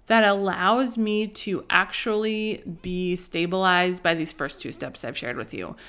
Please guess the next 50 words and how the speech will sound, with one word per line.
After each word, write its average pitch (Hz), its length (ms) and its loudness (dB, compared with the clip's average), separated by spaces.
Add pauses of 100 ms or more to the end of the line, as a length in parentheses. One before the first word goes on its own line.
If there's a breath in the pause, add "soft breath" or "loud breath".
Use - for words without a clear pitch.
(160 loud breath)
Uh, 180 140 2
the 185 140 -2
deeper 190 280 -2
work 180 260 2
that 175 120 2
I'm 170 60 2
gonna 165 160 -2
share 170 180 -2
with 175 100 -4
you 165 80 -4
in 160 60 -4
the 156 80 -2
next 156 320 -4
episode 160 400 -4
kind 180 180 -6
of 175 140 -4
goes 170 320 2
underneath 196 880 2
it - 100 -4
all. 139 200 2
Like, 147 200 -4
what 233 240 4
is 277 140 2
underneath 262 580 0 (360 loud breath)
that 196 160 0
anxiety? 165 500 0
What 208 340 2
is 240 160 -2
going 240 320 -2
on? 170 360 4
What 233 180 2
are 254 140 2
the 247 100 -4
fears 247 400 -4
that 226 140 -2
are 226 60 -2
really 226 340 0
there? 220 280 0
And, 170 160 -2 (300 loud breath)
and, 185 180 0
and 185 160 0
we, 180 200 0
we 180 120 0
go 208 400 4
into 214 360 0
what's 190 220 0
under 208 300 2
the 170 140 -2
symptom. 285 1000 0 (600 loud breath)
And 214 360 4